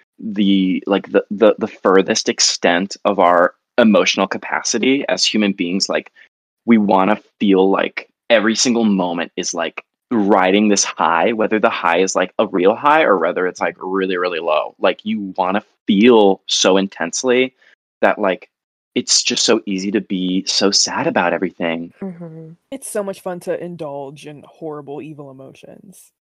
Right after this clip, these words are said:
Speaker 1: Mm-hmm. Evil? Yeah.
Speaker 3: Yeah, well, I think heartbreak is evil because I think a lot of heartbreak is selfish. I think we enable a lot of it, which is okay.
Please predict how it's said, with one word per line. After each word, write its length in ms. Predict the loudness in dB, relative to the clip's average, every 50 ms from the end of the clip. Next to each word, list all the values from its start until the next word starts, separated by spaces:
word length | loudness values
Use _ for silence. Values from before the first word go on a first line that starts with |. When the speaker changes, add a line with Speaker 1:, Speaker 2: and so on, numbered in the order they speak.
| _ _ _ -4
Speaker 1:
Mm-hmm. 360 | -4 -4 -4 -6 -8 -8 -8 -10 _ _ _ _ _ _ _ _ _ _ _ _ _ _ -8
Evil? 460 | -6 -4 -2 0 0 -2 -2 -4 -10 _ _ _ _ _ _ _ -8
Yeah. 360 | -6 -4 -4 -4 -6 -8 -10
Speaker 3:
Yeah, 160 | -14 -12 -8
well, 120 | -6 -4 -4
I 60 | -4
think 200 | -4 -6 -10 -8
heartbreak 340 | -6 -6 -6 -6 -10 -12 -10
is 220 | -12 -12 -12 -12 -14
evil 420 | -18 -20 -18 -16 -14 -14 -14 -14
because 260 | -14 -14 -14 -12 -12
I 60 | -12
think 260 | -12 -14 -14 -18 _ _ _ _
a 40 | -4 -4
lot 100 | -2 -4
of 80 | -4
heartbreak 400 | -6 -6 -8 -6 -6 -6 -8 -8
is 100 | -10 -12
selfish. 1400 | -12 -12 -12 -10 -10 -10 -12 -12 _ -8 -8 -8 -8 -10 -10 -10 -10 -10 -12 -12 -14 -18 -18 -18 -18 -18 -20 -20 _ -20
I 40 | -20
think 140 | -18 -14
we 120 | -14 -12 -12
enable 760 | -12 -14 -14 -14 -14 -14 -12 -8 -8 -8 -6 -6 -8 -10 -10 -12
a 20 | -12
lot 300 | -14 -14 -14 -14 -16 -16
of 100 | -16 -18
it, 260 | -16 -16 -14 -16 -16
which 160 | -16 -18 -20
is 120 | -18 -16
okay. 640 | -16 -18 -16 -16 -16 -14 -14 -16 -18 -18 -20 -20 -20